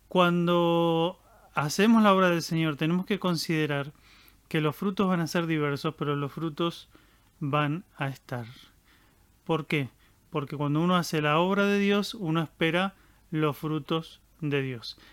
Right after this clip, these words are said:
¿Saben qué? El creyente está puesto para dar fruto.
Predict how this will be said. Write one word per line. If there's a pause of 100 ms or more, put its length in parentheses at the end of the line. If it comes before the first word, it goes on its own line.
¿Saben
qué?
El
creyente
está
puesto (100)
para
dar
fruto.